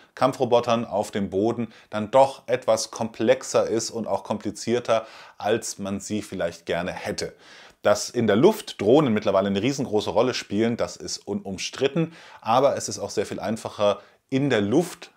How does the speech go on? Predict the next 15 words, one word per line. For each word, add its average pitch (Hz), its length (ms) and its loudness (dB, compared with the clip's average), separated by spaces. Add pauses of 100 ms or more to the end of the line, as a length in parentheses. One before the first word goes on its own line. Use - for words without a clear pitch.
eine 95 540 -2
Drohne 117 460 2
zu - 160 -6
steuern, 113 540 2
als 107 380 -4
auf 101 260 -4
dem 101 280 -2
Boden. 117 540 2 (180)
In 113 160 -4
der 104 80 2
Luft 131 340 0
gibt - 220 -6
es - 160 -6
keine 104 360 -2
Hindernisse, 107 800 0